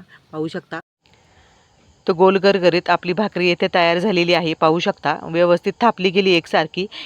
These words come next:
की मग असे पापुद्रे देखील सुटले जातात आणि त्यामुळे आपली भाकरी मऊसूत राहते. तर अशाच प्रकारे व्यवस्थित भाकरी थापून घ्यायची, छानपैकी पीठ मळून घ्यायचं, म्हणजे भाकरी देखील व्यवस्थित येते. तर आपली याबरोबर राजगिऱ्याची भाजी देखील तयार झालेली आहे खाण्यासाठी.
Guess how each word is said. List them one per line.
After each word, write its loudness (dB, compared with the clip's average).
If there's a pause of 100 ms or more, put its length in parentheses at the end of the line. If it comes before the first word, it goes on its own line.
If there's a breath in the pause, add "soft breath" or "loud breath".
की -8
मग -2
असे 0
पापुद्रे 0
देखील -2
सुटले -2
जातात 2
आणि -2
त्यामुळे 0
आपली -2
भाकरी -2
मऊसूत -2
राहते. 0 (600 loud breath)
तर 4
अशाच -2
प्रकारे 2
व्यवस्थित -2
भाकरी -4
थापून -2
घ्यायची, 0
छानपैकी -4
पीठ -6
मळून 0
घ्यायचं, -4
म्हणजे -4
भाकरी -2
देखील -4
व्यवस्थित 0
येते. 2 (720 loud breath)
तर 2
आपली 2
याबरोबर 2
राजगिऱ्याची 0
भाजी -4
देखील -4
तयार 2
झालेली 0
आहे 0
खाण्यासाठी. -2